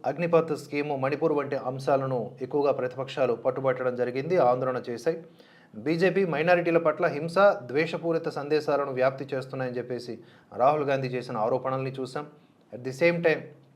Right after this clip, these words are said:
తన ఓటు బ్యాంకు రాజకీయాల్లో భాగంగా మరి ఏ విదేశాలు ఈయన వ్యాఖ్యలు చూసి సంతృప్తి పొందాలనుకున్నారో కానీ,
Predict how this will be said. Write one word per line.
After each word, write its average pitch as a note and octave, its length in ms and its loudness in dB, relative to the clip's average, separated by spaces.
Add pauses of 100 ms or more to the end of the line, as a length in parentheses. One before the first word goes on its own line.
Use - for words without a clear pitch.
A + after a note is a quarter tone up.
(320)
తన C#3 100 0
ఓటు D3+ 220 4
బ్యాంకు D3+ 260 0
రాజకీయాల్లో C3+ 580 2
భాగంగా B2+ 540 0 (300)
మరి C#3+ 140 0
ఏ D3 140 6
విదేశాలు D#3 800 4 (800)
ఈయన C#3+ 200 -2
వ్యాఖ్యలు C#3+ 540 0
చూసి D3 280 -6
సంతృప్తి C#3 420 -4
పొందాలనుకున్నారో B2+ 760 0
కానీ, A#2 260 -6